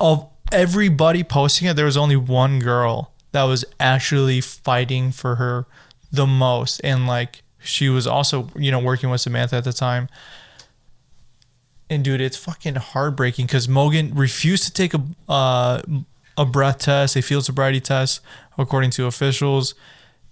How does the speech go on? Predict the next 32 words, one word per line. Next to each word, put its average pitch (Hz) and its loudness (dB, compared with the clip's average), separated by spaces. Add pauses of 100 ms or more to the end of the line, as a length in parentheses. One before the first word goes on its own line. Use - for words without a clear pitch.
(180)
So 147 0
he 160 0
was 180 0 (360)
temporarily 151 2
let 131 0
go, 135 -2 (600)
and 139 2
then 131 0
afterwards 123 -2 (300)
he - -2
was 123 -2 (280)
paid 135 0
off 127 -2
for 131 -2
his 123 -2
pension 131 -2 (460)
and 131 0
didn't 151 0
work 151 0
anymore 127 0
for 131 -2
six - 0
months, 131 0 (340)
was 143 2
still 196 2
being 196 0
paid 156 2
for 143 -2
those 131 2
entire 131 0
six 135 -2
months, 135 0